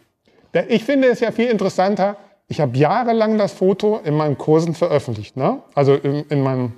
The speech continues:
Uni, Uni, äh, Vorlesungen immer, wo ich unterrichte. Alex guckt sich neulich das Foto an, als wir in der Vorbereitung haben und sagt dann, „Ey, ist das, äh, wie heißt die nochmal?“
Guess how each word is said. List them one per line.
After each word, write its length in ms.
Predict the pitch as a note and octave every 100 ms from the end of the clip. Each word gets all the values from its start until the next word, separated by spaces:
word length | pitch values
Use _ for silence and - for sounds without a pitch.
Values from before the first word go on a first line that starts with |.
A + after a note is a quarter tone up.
| -
Uni, 280 | C#3+ C3 C3
Uni, 460 | D3 C#3+ C3 B2+ A#2+
äh, 260 | - A#2+ A#2+
Vorlesungen 540 | - C3 C3 B2+ C#3
immer, 200 | B2+ A2 G#2+
wo 100 | C3+
ich 100 | C3
unterrichte. 400 | B2 A#2+ G#2 A2+ _ _ _ _ _
Alex 380 | - D#3+ A3 A3
guckt 160 | A#3 F#3
sich 140 | F#3+
neulich 240 | E3+ F#3+ -
das 160 | D#3
Foto 260 | E3+ F#3+ G3+
an, 180 | G3+ F#3+
als 160 | E3+
wir 80 | F3+
in 60 | D3+
der 80 |
Vorbereitung 580 | - D#3 F3+ G3+ A3+ A3
haben 280 | F3+ G3+ A#3
und 80 | E3
sagt 280 | D#3+ F#3 -
dann, 200 | F3+ F#3 _ _ _ _ _ _
„Ey, 180 | F#3+ G3
ist 200 | E3 -
das, 260 | E3+ - -
äh, 420 | F3+ F3+ D#3+ D3+ C#3+
wie 80 |
heißt 180 | D3 E3+
die 20 | F#3
nochmal?“ 360 | F#3+ G#3 C4